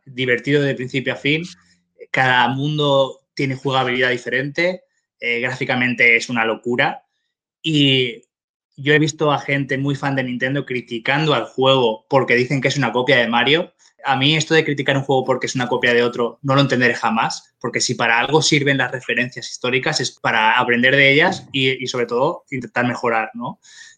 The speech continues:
Entonces yo estoy seguro que si en lugar de ser Astro Bot Rescue Mission fuese Super Mario Rescue Mission V R, eh, sería como, estaría de la manita ahora mismo con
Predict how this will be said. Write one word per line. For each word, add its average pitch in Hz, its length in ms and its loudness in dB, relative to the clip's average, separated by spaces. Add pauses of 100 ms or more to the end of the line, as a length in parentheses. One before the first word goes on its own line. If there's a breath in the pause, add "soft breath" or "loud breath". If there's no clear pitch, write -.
(140 loud breath)
Entonces 123 480 -4
yo 131 140 2
estoy 131 200 0
seguro 143 400 4
que 143 80 2
si 139 140 -2
en 127 60 0
lugar 123 180 2
de 135 60 -2
ser 151 140 0
Astro 139 260 0
Bot 139 260 2 (260)
Rescue 135 300 -2
Mission 117 400 -4
fuese 127 560 2 (320)
Super 139 400 2
Mario 139 260 2
Rescue 135 360 -2
Mission 135 460 -2
V 135 260 4
R, 180 420 0
eh, 131 380 0
sería 139 720 0
como, 131 580 -2
estaría 170 420 2 (100)
de 151 160 0
la 139 100 2
manita 156 300 0
ahora 165 120 -2
mismo 190 420 -6 (280)
con 127 640 2